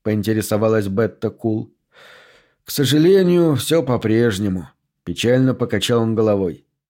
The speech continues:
"Никаких изменений. Доктор, он приходил вчера после вашего ухода, сказал, что никаких изменений в лучшую сторону нет,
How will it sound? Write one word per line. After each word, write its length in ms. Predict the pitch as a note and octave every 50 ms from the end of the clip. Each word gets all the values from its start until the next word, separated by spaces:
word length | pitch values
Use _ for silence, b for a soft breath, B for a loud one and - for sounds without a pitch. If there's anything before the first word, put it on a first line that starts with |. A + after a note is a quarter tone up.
| _ _ _
"Никаких 720 | - G#2 C#3+ E3+ F3 E3+ E3 C#3+ C#3+ - D3+ C3+ - C#3
изменений. 720 | C3 G#2+ A#2 A#2 A2 G#2 G#2 G#2 G2 F#2+ D#2 - _ _ _ _ _ _ _ _ _ _
Доктор, 560 | - A2 D3 E3+ E3 - - B2 G#2+ F#2+ B B B B B B B B _
он 200 | - D3+ B2+ G#2+
приходил 440 | A2+ A2+ - C3+ C3+ B2+ C3+ B2+ A#2
вчера 320 | - - D#3 D3+ C3+ A2+
после 260 | - A#2 G2+ G2+ A#2+
вашего 360 | B2 B2 A#2 - - A#2+ B2
ухода, 500 | C3 C3 B2+ - A#2+ A2+ F#2+ G#2+ G#2 G2 b b b b b b b
сказал, 460 | - - - - D#3 C#3+ F3+ E3+ D#3
что 180 | - - D#3+ D3+
никаких 500 | D3 D3+ D3 C#3+ C#3 C#3 D#3+ E3 - C#3+
изменений 640 | D3 B2+ B2 C#3 C#3 C#3 D3+ F3 E3 D3+ C#3+ C3+
в 80 | A#2 A2
лучшую 380 | C#3+ D3+ - - - C#3 B2+
сторону 440 | C3 - - C#3+ C3 C3 B2 B2 A#2+
нет, 420 | A#2+ C#3+ D3 - - - - _